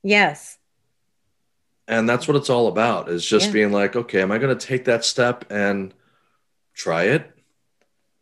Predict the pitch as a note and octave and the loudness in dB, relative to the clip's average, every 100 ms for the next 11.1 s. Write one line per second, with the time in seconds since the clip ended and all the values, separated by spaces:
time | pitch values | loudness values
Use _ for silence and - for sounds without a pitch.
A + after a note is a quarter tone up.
0 | _ _ G2 A2+ B2+ D3 D3 A#2+ B2 C3 | _ _ -2 0 2 2 0 -2 -2 2
1 | C3+ C3+ B2 B2+ - - _ _ _ _ | 2 2 2 2 0 -6 _ _ _ _
2 | _ _ _ _ _ _ _ _ - C3+ | _ _ _ _ _ _ _ _ 0 0
3 | - D3 C3 B2 B2+ G#2+ D#2+ - - - | 2 0 2 4 4 4 0 0 0 -2
4 | - A4+ B3 C#4+ F4 G#3+ - F3+ A#3+ - | -8 0 4 6 6 2 2 2 4 0
5 | - - F4 F#4 F#4 F4 E4+ G#3+ C#4 D#4 | -4 2 4 4 6 6 6 6 4 2
6 | - D4+ E4 G4 D#4 E4 C4 C#4+ C4+ A#3+ | 4 4 6 6 6 4 6 4 4 2
7 | A#3+ A#3 B3 C#4 C4 A3 G3 F3 G3+ G#3 | 4 4 6 6 4 4 2 0 2 4
8 | A3+ A#3+ A#3+ A#3+ - A3 F#3+ E3 - - | 4 2 2 2 4 4 4 0 -12 -20
9 | _ - G#3 A3+ A3 A3 G#3+ G3+ G3 - | _ -8 2 4 4 0 2 2 2 -2
10 | F3+ - F3+ G3 F#3+ F#3 - G#3+ E3+ E3 | -2 -4 -2 -2 0 0 2 0 2 -2
11 | F#3+ | -8